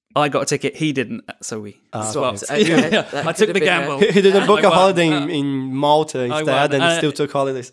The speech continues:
Speaker 2: <laughs>
Speaker 1: absolutely. And if you are listening, you, you know who you are. I'm sorry, but I had the best time. I'm really
Speaker 3: <laughs>
Speaker 1: glad. <laughs>
Speaker 2: Uh,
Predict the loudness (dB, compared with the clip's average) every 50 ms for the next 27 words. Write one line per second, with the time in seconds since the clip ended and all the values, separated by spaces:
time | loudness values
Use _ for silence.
0 | -12 -6 -4 -4 -2 -2 0 0 2 2 0 0 -2 -2 -2 -2 -2 -2 0 2
1 | 2 2 2 0 -2 -4 -4 -4 -4 -4 -6 -8 -10 -10 -10 -10 -10 -8 -6 -6
2 | -4 -4 -4 -6 -6 -6 -6 -6 -6 -8 -8 -10 -12 -14 -14 -12 -10 -10 -10 -8
3 | -8 -10 -8 -8 -8 -8 -8 -8 -8 -10 -12 -14 -12 -14 -12 -12 -10 -8 -8 -8
4 | -6 -6 -4 0 0 0 0 0 -2 -2 0 0 0 0 2 2 0 0 0 -2
5 | -4 -4 -4 -4 -6 -8 -8 -10 -12 _ _ _ _ _ -4 0 0 0